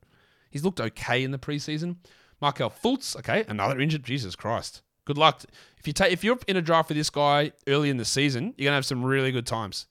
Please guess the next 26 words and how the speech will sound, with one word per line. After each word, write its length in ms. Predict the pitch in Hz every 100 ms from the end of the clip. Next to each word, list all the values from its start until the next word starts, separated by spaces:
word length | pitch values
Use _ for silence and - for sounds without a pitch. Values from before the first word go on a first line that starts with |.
| _ _
'cause 340 | 135 127 123 - -
you 80 | 123
got 120 | 135
three 200 | - 139
guys 200 | 135 107
out 200 | 113 104
already. 280 | 104 101 - _ _ _ _ _ _ _ _ _ _ _ _ _ _ _
It's 120 | -
too 120 | -
many. 260 | 147 147 98 _ _ _ _ _ _
And 80 | 131
I 40 |
know 180 | 165 170
that 120 | 170 156
most, 260 | 147 147
well, 100 | 160
actually, 260 | 180 - 190
most 200 | 202 -
leagues 340 | 170 160 -
that 120 | 139
I 240 | 117 123 135
like 220 | 131 123
to 80 | 120
do 180 | 117 107
have 140 | 117
three 340 | - 117 113